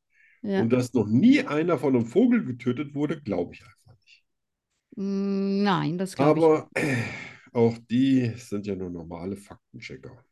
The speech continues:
Speaker 1: Ja, eben, genau.
Speaker 2: Die durchschnittliche Verweildauer pro Monat beträgt in Deutschland bei TikTok rund vierundzwanzig Stunden, bei Facebook nur elf.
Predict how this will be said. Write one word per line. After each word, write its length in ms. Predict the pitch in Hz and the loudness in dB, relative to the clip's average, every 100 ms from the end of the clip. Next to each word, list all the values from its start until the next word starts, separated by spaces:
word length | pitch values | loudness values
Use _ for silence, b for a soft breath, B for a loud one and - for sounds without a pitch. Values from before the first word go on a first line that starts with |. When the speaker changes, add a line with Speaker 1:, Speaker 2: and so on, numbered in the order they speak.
| _ _ - | _ _ -6
Speaker 1:
Ja, 240 | 190 170 | -4 -2
eben, 300 | 165 170 160 - | -6 -10 -10 -12
genau. 280 | - 160 165 175 _ _ _ - | -12 -12 -12 -16 _ _ _ -2
Speaker 2:
Die 200 | 117 113 | 0 0
durchschnittliche 720 | 143 220 - 185 190 180 160 | 0 0 2 0 0 -6 -6
Verweildauer 1040 | 143 143 113 113 131 165 151 107 92 80 - - | -2 0 2 4 4 4 2 0 0 -6 -14 -12
pro 280 | - 151 160 | 0 2 4
Monat 640 | 151 156 135 98 78 - _ _ - | 4 6 6 4 0 -16 _ _ -12
beträgt 520 | 101 - 131 156 147 | -12 -2 0 0 -2
in 120 | 127 | -2
Deutschland 720 | 120 135 147 - 104 85 - - | 2 2 2 -2 -4 -4 -8 -12
bei 260 | 98 92 95 _ - | -8 -6 -8 _ 2
TikTok 840 | 220 226 - - - 104 98 - _ _ _ _ _ - | 2 2 -4 -6 2 2 2 -8 _ _ _ _ _ -16
rund 460 | 107 135 262 254 | 0 6 8 8
vierundzwanzig 1080 | - - 170 185 180 - - 139 151 147 151 | 4 -10 4 6 4 -2 0 2 2 0 -4
Stunden, 640 | - 143 127 120 - - - _ _ _ _ - | -4 2 4 2 -2 -12 -14 _ _ _ _ 0
bei 200 | 107 98 | 2 2
Facebook 840 | - 170 240 226 - 113 135 - - _ - | 0 4 6 4 0 -2 -2 -2 -20 _ -2
nur 460 | 127 170 180 - | 2 6 6 6
elf. 420 | 117 110 85 - | 4 4 2 -4